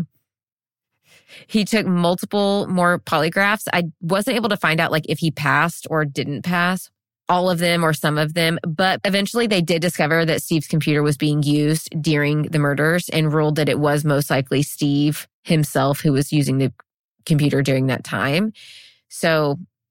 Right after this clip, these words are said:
after weeks of grueling interviews and multiple polygraphs,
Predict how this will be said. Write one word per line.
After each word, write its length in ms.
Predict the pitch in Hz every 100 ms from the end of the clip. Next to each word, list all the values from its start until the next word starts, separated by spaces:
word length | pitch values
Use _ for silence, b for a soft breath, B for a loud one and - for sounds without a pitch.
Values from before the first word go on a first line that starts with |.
| _
after 340 | - 156 262 254
weeks 500 | 220 220 - - -
of 180 | 160 151 175
grueling 560 | 160 165 180 196 226 226
interviews 800 | 135 165 160 156 156 156 156 - -
and 200 | 160 156
multiple 720 | 160 165 165 185 226 214 220
polygraphs, 720 | 208 151 151 147 151 147 147